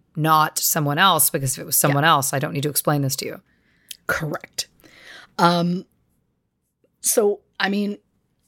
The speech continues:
Speaker 2: we don't know if that was there at the time of the murder or not. No one has ever said.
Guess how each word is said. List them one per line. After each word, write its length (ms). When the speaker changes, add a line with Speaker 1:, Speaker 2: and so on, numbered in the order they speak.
Speaker 2:
we 180
don't 320
know 480
if 220
that 380
was 260
there 400
at 140
the 60
time 260
of 20
the 60
murder 300
or 260
not. 400
No 240
one 160
has 240
ever 200
said. 480